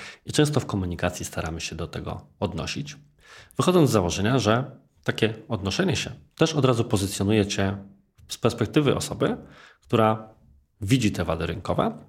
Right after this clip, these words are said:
i stara się im przeciwdziałać. Natomiast ćwiczenie, które polega na tym, żeby zastanowić się właśnie nad wykorzystaniem zwykłego proszku i tego, jakie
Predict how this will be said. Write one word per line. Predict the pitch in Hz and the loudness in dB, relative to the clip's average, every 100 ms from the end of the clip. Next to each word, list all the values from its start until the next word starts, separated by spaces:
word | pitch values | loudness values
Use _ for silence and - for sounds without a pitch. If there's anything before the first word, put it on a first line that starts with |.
| _ - | _ -12
i | |
stara | - - 135 143 | -4 2 4 2
się | - | 0
im | 98 | -2
przeciwdziałać. | 101 - - 92 - - - _ _ - - - - | -2 -6 -6 -8 -10 -12 -20 _ _ -20 -20 -12 -4
Natomiast | - 170 110 - - | 2 2 2 -2 -10
ćwiczenie, | - - 165 196 160 - | -4 0 4 4 2 0
które | 117 110 | 2 2
polega | - 104 104 | 2 2 4
na | 98 98 | 4 2
tym, | 98 | 0
żeby | 92 90 | -4 -4
zastanowić | 90 - 104 120 98 | -6 -2 0 0 -2
się | - | -4
właśnie | 87 82 - 92 | -4 -6 -6 -6
nad | 87 | -6
wykorzystaniem | 95 95 87 - 104 101 | -6 -4 -4 0 0 0
zwykłego | 98 98 101 98 | -2 -6 -6 -6
proszku | - 98 95 - - - _ - - - _ 123 | 0 0 0 -6 -12 -14 _ -20 -20 -20 _ -4
i | |
tego, | - 101 98 95 - | 0 4 4 2 0
jakie | 104 113 - 107 | 0 0 2 2